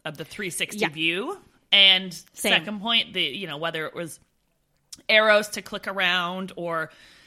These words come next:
Speaker 1: you know, buttons that say, like, "Learn more about this," that interactive
Speaker 2: Mm-hmm.
Speaker 1: feature.
Speaker 2: Yes.
Speaker 1: So.
Speaker 2: So where are we going next in the world, Andrea?
Speaker 1: So this was my absolute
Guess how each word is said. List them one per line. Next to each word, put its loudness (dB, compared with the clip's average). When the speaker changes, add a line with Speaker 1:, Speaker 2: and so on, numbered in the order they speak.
Speaker 1:
you -4
know, 0
buttons -2
that -14
say, -4
like, -2
"Learn -2
more -4
about -6
this," -4
that 0
interactive -4
Speaker 2:
Mm-hmm. -12
Speaker 1:
feature. -10
Speaker 2:
Yes. -10
Speaker 1:
So. -2
Speaker 2:
So 4
where 4
are 0
we 2
going 4
next 0
in -8
the -6
world, -2
Andrea? -2
Speaker 1:
So -6
this 0
was -6
my -6
absolute 0